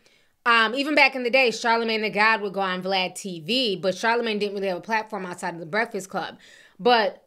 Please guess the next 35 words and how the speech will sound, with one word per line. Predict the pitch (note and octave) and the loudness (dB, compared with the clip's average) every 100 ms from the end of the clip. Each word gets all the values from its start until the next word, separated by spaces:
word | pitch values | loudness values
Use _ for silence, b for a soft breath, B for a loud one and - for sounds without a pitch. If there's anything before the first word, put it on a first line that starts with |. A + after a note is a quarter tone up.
| F#3+ | -4
Vlad | G3 C4 C#4+ D4 | 4 6 6 4
kinda | C#4+ C4 | -2 -2
kept | - B3 A3+ - | -2 -2 -2 -4
to | B3 | -8
himself, | G3 G#3 F#3 - F#3 - - _ | -6 -6 -4 -2 -2 -4 -14 _
okay? | G3 G3 A#3+ A#3 B3 B3 _ b b b b b | -6 2 4 4 0 -8 _ b b b b b
Um, | A#3 A3+ | 2 4
just | G#3+ A#3 A#3 | 4 2 4
like | A#3 A3 | 2 2
with | A3+ - | 0 2
Adam | A3 A3+ | 2 2
twenty-two, | A3 A#3+ A3+ B3+ E4 G3+ B B | -2 -4 -4 -2 -2 -2 B B
he | C4+ | 0
wasn't | E4 E4 C#4+ B3+ | 4 4 4 0
doing | B3+ | 0
a | A#3 | 0
whole | A#3+ | 2
lot | A3+ G#3+ | 2 2
of | F#3+ | 2
cross | - G3+ | 0 0
collaborating | - A3 G3 F#3+ F#3 F#3+ F#3+ F#3 F#3 B - | 0 0 0 2 0 0 -2 -6 -6 B -2
until | B3 A#3 A#3+ - | -2 0 -2 0
as | G#3+ G3+ | 0 0
of | F#3 | -2
late. | G#3 B3 F3 E3+ | 2 2 2 -2
Once | G3 G3 | -2 0
all | A3 | 0
them | A#3 B3 | 0 0
black | B3 B3+ B3 | 2 2 0
dudes | C4+ B3 | -4 -2
left | C4 C4 C4 | 2 2 2
and | G#3+ | 0
his | A3+ A#3 | 0 0
views | A#3 B3+ B3+ | -2 -2 -4
tanked, | - C#4+ C4+ | 0 4 4